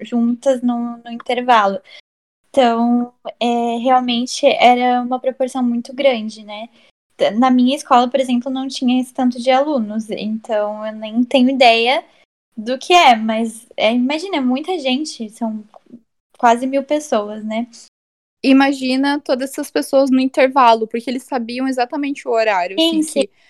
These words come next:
Speaker 2: o pessoal ia sair.
Speaker 1: É, e a polícia, segundo a polícia, eles entraram com um revólver calibre trinta e oito.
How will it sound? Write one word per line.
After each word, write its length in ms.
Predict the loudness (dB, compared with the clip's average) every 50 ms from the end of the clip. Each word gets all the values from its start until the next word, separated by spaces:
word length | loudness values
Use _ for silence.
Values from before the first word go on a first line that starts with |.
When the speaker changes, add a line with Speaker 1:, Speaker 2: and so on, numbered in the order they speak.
| _ _ _
Speaker 2:
o 20 | _
pessoal 400 | 0 0 0 0 0 0 0 0
ia 160 | -2 -4 -4
sair. 520 | -2 0 0 0 0 0 -4 -8 -14 -14 -16 _ 2
Speaker 1:
É, 520 | 4 4 4 4 2 4 4 4 2 2 -2 _ -6
e 140 | -4 -2 -2
a 80 | -2
polícia, 680 | -4 -4 -6 -8 -6 -8 -10 -12 -8 -4 -4 -4 -4
segundo 320 | -4 -8 -8 -6 -4 -2 -2
a 80 | -4
polícia, 560 | -4 -4 -6 -6 -4 -4 -6 -6 -4 0 0 0
eles 180 | 0 2 0
entraram 460 | 0 0 2 2 2 2 2 0 -4
com 120 | -6 -6 -6
um 60 | -2
revólver 540 | -2 -2 -2 0 2 2 2 2 0 -6 -8
calibre 460 | -6 -4 -2 -2 -2 -2 -4 -6 -8
trinta 320 | -6 -4 -4 -2 0 0
e 80 | 0 2
oito. 440 | 2 0 0 -2 -6 -6 -6 -6